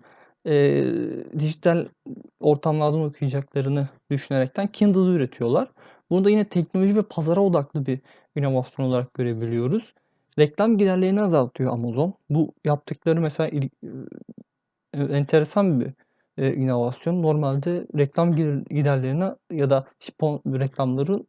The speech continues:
ııı, çok olması ge-, beklenirken Amazon bunun tersini yapıyor. Reklam giderlerini azaltıp, eee, tabii bunu uzun s-, ııı, çok önceden yapıyorlar ama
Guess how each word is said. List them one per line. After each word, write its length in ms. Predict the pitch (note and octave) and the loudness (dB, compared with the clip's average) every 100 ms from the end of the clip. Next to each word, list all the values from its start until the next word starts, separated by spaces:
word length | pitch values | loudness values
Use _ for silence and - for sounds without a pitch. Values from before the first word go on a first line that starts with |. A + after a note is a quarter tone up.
| - E3 | -12 -8
ııı, 360 | D3 D3 - - _ | -6 -6 -8 -12 _
çok 200 | - G3 | 2 4
olması 380 | F3+ C#3 C3+ C#3+ | 4 2 -2 -2
ge-, 200 | C3 C3 | 0 0
beklenirken 680 | C3 - C3+ B2 F#3+ B3+ - - - - _ - | -2 0 -2 -2 -2 -2 -6 -20 -20 -20 _ -2
Amazon 420 | D#3+ F3 G#3+ A#3+ | 2 4 6 6
bunun 200 | G#3+ A#3+ | 6 4
tersini 600 | A#3+ F#3+ F#3 F#3 - A3 | 2 2 4 2 2 2
yapıyor. 280 | A#3 C#3+ F#3 | 2 2 0
Reklam 320 | D#3+ - G#3 G3+ | 0 2 4 6
giderlerini 340 | F#3+ E3+ D3+ | 4 4 -2
azaltıp, 680 | - D3 G3 F3 - G#3+ - _ _ _ _ - | -4 0 2 2 0 -2 -6 _ _ _ _ 0
eee, 420 | D3 C#3 C#3 C3+ | 4 4 4 2
tabii 140 | E3+ G#3+ | 2 2
bunu 460 | G3 G#3 G#3 - - - | 4 4 2 0 -6 -4
uzun 320 | F3 E3+ A3+ | -2 4 2
s-, 260 | G#3+ - - D3 | 2 -10 -12 -8
ııı, 200 | F#2+ E2 - _ - | -8 -10 -16 _ -20
çok 280 | - G3 F#3+ | 0 0 2
önceden 360 | E3+ E3+ F3 A3 | 2 2 2 2
yapıyorlar 460 | F3 C#3 C3 B2 | 0 0 0 0
ama 240 | G3+ D#4 | 0 0